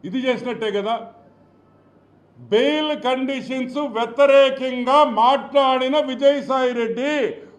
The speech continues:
వెంటనే బెయిల్ తొలగించాలి, బెయిల్ క్యాన్సిల్ చేయాలి, బొక్కలో దొయ్యాలి. ఎందుకంటే బయట ఉంటే జనాల్ని భయపెడుతున్నాడు. భయపెట్టేది ఎవరిని? ఫోర్త్ పిల్లర్. ఆ, ఇంకో జో-, భలే జోక్ వేసాడు, అయ్యో భలే గుర్తొచ్చింది.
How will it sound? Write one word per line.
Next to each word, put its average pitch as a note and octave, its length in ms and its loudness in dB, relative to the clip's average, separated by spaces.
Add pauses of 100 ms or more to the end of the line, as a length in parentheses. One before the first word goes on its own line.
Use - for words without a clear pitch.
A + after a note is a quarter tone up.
(100)
వెంటనే C#4+ 640 4
బెయిల్ D#4 520 2
తొలగించాలి, B3 1000 0 (320)
బెయిల్ B3 340 -2
క్యాన్సిల్ B3+ 480 -2
చేయాలి, A#3+ 300 -2
బొక్కలో G#3+ 420 -4
దొయ్యాలి. D#3+ 760 -6 (260)
ఎందుకంటే C#4+ 600 0
బయట C#4 340 0
ఉంటే C4 260 -2
జనాల్ని A#3+ 380 -6
భయపెడుతున్నాడు. E3 1000 -6 (280)
భయపెట్టేది G#3+ 580 -2
ఎవరిని? A3 340 -4
ఫోర్త్ G3+ 580 -12
పిల్లర్. B2 220 -16 (540)
ఆ, F3 220 -12
ఇంకో B3+ 240 -2
జో-, A3 220 -4
భలే G#3+ 220 2
జోక్ G#3+ 300 -2
వేసాడు, E3 280 -8
అయ్యో C#3 140 -6
భలే D#3 220 -10
గుర్తొచ్చింది. B2+ 540 -16